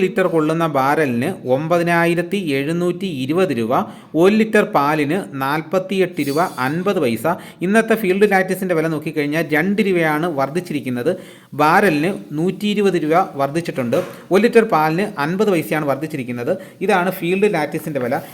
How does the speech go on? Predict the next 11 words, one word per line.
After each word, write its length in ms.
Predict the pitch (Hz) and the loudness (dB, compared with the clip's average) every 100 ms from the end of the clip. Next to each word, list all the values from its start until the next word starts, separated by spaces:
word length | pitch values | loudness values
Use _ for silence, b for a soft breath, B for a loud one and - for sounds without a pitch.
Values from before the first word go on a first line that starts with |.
| B 202 | B 0
ഇനി 120 | 226 | 2
നമുക്ക് 280 | 180 185 185 170 | 2 0 -2 -2
ഇന്നത്തെ 280 | 185 185 208 | -2 -2 0
കേരളത്തിലെ 480 | 165 160 170 185 190 151 | 2 2 0 2 2 2
റബ്ബറിൻ്റെ 360 | 151 165 185 156 | 0 0 0 2
വ്യാപാരി 440 | 139 143 175 180 | 0 4 4 4
വില 80 | 170 147 | 2 2
നോക്കാം. 280 | 110 - 143 208 B B 151 | -2 -2 -2 -2 B B 2
വ്യാപാരി 440 | 156 175 180 175 147 | 4 4 4 4 0
വില 80 | 131 117 | 0 -2
കോട്ടയം 440 | 117 123 139 190 | -2 2 2 2